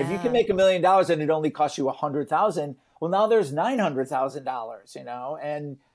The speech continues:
Speaker 1: and maybe you do have to pay this and that and this. So then it's down to seven fifty, but now you got four members of a band splitting seven hundred fifty thousand dollars. That's a much better take-home thing for the
Speaker 2: Mm.
Speaker 1: band, you know?
Speaker 2: Yeah,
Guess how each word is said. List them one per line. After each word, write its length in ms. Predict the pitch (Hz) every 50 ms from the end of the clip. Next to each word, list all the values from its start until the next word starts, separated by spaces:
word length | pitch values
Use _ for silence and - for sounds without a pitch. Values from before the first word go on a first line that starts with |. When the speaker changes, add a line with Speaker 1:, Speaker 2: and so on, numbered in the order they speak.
| _ _ _ _ _ _ -
Speaker 1:
and 120 | 147 147 151
maybe 240 | 156 165 165 160 175
you 80 | 170
do 120 | 151 196 233
have 120 | 240 240
to 60 | -
pay 280 | 143 - 165 165 160 156
this 260 | 139 139 151 147 -
and 220 | 160 147 147 139 139
that 180 | 135 160 156
and 100 | 160 165
this. 180 | 196 220 185 -
So 60 | 170 151
then 180 | 160 180 180
it's 160 | 185 151 -
down 240 | - 151 185 170 170
to 80 | 165 160
seven 260 | - 190 175 175 165
fifty, 260 | 147 208 214 214 180
but 120 | 151 156 151
now 120 | 175 214
you 140 | 233 226 196
got 220 | 185 185 180 139
four 200 | - 170 180 185
members 300 | 185 185 180 175 170 135
of 120 | 175 165 156
a 60 | 160
band 280 | 151 214 240 233 196
splitting 260 | - - 165 160 160 147
seven 300 | - 175 156 139 156 147
hundred 220 | 151 147 147 131
fifty 220 | 120 139 - 160
thousand 280 | 147 156 147 139 143 196
dollars. 160 | 202 185 160
That's 160 | 165 147 -
a 40 | 160
much 360 | 143 135 139 139 135 - -
better 260 | - 143 131 123 131 127
take-home 520 | - 160 147 143 143 147 131 127 120 120
thing 260 | - 151 147 143 135 117
for 140 | - 135
the 80 | 120 104
Speaker 2:
Mm. 40 | 104
Speaker 1:
band, 320 | 135 135 131 - 170 87 -
you 120 | - 120
know? 260 | 117 110 104 107 110 113
Speaker 2:
Yeah, 520 | 185 185 185 180 190 180 165 156 147 143